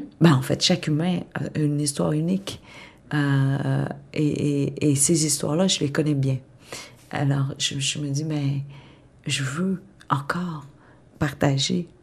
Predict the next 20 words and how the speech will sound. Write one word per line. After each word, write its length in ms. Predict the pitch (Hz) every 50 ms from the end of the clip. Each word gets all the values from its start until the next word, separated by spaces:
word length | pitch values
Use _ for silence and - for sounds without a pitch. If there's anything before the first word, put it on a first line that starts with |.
| - -
la 100 | 147 143
beauté 580 | 135 139 147 170 151 - - - 190 190 196 185
de, 300 | 165 - 151 147 147 151
de 160 | 147 147 143
ces 320 | 139 - - 175 - - - -
héros, 480 | 156 151 147 151 160 170 185 220 226 - - - - - - - - - -
euh, 360 | 156 147 143 139 143 139 143 143 - 143 - - - -
ordinaires, 640 | - 147 160 156 139 143 156 170 190 190 151 143 143 - - - - - - - -
qui 80 | - 156
n'ont 140 | 151 143 135
pas 260 | 139 - 208 233 254 -
choisi 500 | - - - 170 147 143 156 165 160 - -
à 120 | - 143
être 300 | 139 139 143 156 156 143 143
héros 380 | - 143 143 143 143 156 165 - - - - - - - - -
et, 280 | - 151 147 143 143 147 139 -
et 60 | 139
qui 160 | 139 - 165 139
sont 260 | 135 - - 160 151
devenus 540 | 147 147 143 139 147 156 165 170 185 202